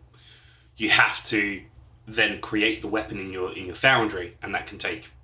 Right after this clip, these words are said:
you know, anywhere from literally two minutes to twenty-four hours, or even longer in some cases.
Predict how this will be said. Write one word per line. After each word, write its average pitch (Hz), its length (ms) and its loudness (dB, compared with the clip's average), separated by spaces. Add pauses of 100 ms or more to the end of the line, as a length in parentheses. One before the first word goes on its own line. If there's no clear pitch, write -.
(840)
you 110 140 0
know, - 80 0
anywhere 104 420 2
from 98 280 -4
literally - 440 -8 (160)
two 107 220 2
minutes 101 400 -2
to 85 240 -2 (500)
twenty-four 104 640 0
hours, 87 540 4 (600)
or 117 140 6
even 92 220 0
longer 90 320 -2
in 82 100 -8
some 85 180 -2
cases. - 540 -8